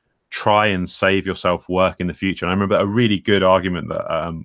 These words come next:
we had at Arcadia over the use of, um, feature flags. And,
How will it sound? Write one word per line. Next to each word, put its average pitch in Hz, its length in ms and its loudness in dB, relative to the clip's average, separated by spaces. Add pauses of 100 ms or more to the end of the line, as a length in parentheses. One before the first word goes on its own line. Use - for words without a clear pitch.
we 90 120 -6
had 87 220 -4
at 80 60 -4
Arcadia 85 540 -4
over 82 320 -2 (520)
the 92 80 0
use 87 460 -2
of, 87 400 0
um, 85 200 -2
feature 131 320 -2
flags. 82 420 -4 (460)
And, 87 420 0